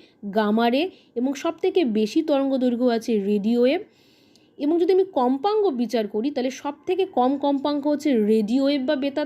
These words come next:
তরঙ্গ, এবং সব থেকে বেশি কম্পাঙ্ক বা যদি বলতে পারো বেশি শক্তি বিশিষ্ট, সেটা হচ্ছে অবশ্যই গামা রে বা গামা রশ্মি। তাহলে এই ক্রমটা কিন্তু তোমাদের দেয়। তাহলে তরঙ্গ দৈর্ঘ্যের ক্রম আমি যদি আমি করতে চাই, তরঙ্গ দৈর্ঘ্যের ক্রম হচ্ছে সব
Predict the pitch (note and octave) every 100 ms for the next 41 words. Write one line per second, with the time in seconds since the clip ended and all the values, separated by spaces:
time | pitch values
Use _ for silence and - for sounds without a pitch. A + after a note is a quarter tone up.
0 | D4 D4+ D4+ F4 G#4 - - A#3+ B3 B3+
1 | A#3 C4+ D4 A3 A3 A#3+ - F#4+ C#4+ A#3+
2 | A3 A#3 G#3+ A#3+ E4 - _ - B3+ B3
3 | C#4 C4+ C#4 C#4 C#4+ B3+ - - D#4 -
4 | C#4 - D4 B3 A#3 - C4 A3 G#3+ A3
5 | A3 A3 G3+ - E4+ G4+ - - G3 G#3
6 | G#3+ A3+ A3+ G#3 G3+ C4+ B4+ - _ G#3
7 | G3 G3 F#3+ G3+ B3 D#4+ E4 D4+ D#4 C4+
8 | C4 C#4+ D4+ D#4 D#4+ D#4+ C#4+ D4 G3 -
9 | - - - C4 C4+ C#4 A#3+ D4 E4+ F4+
10 | E4+ F4+ F4 D#4+ D#4+ D#4+ E4 D#4 E4 E4
11 | D#4+ C#4 C4 C4+ A#3+ B3+ B3+ A3+ B3 C4
12 | C4+ D4 C#4+ C#4 C#4 C#4 C#4+ B3